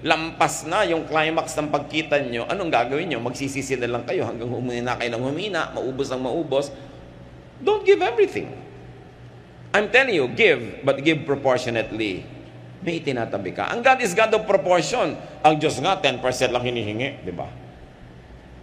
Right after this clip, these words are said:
So, ibig sabihin, may tinitira ka sa sarili mo, sa ganito, sa ganun. Dapat ganun. Kung kayo'y kumikita-kita, medyo katanghali ang tapat ng inyong buhay, walang ginawa ang mga kamag-anak nyo kundi manghingi,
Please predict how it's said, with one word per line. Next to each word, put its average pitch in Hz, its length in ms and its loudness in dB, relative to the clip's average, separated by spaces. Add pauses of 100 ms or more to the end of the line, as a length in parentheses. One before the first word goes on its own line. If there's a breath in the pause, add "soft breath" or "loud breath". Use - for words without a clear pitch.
So, 147 160 2
ibig 143 160 0
sabihin, 135 320 -2
may 104 160 -2
tinitira 101 400 -4
ka 110 80 -6
sa 113 80 -4
sarili 311 400 -2
mo, 233 160 -4
sa 254 160 -4
ganito, - 400 -6
sa 170 80 -8
ganun. 160 400 -2 (560 loud breath)
Dapat 196 320 4
ganun. 143 480 -2 (640)
Kung 180 160 4
kayo'y 190 240 6
kumikita-kita, 165 880 2
medyo 143 320 0
katanghali 139 480 2
ang 135 160 0
tapat 131 320 -2
ng - 20 -6 (140)
inyong 127 160 0
buhay, 120 400 2
walang 135 240 4
ginawa 127 320 2
ang 123 160 -2
mga 123 160 0
kamag-anak 110 400 0
nyo 123 160 -4
kundi 117 240 -2
manghingi, 113 460 -2